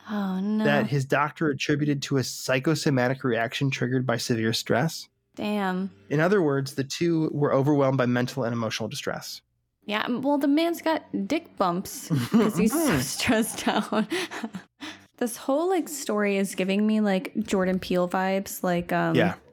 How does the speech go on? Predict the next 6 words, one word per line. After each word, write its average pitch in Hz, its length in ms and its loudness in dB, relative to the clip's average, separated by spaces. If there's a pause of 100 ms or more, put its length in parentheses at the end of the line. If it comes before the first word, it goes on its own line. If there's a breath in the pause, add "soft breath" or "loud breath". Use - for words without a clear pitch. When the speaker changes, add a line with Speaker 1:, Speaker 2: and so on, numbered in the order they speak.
(120)
Speaker 1:
Nope. 190 420 0 (240)
Speaker 2:
I 156 140 4
wanna 254 240 2
know 196 160 4
why 143 560 2 (320)
those 131 640 2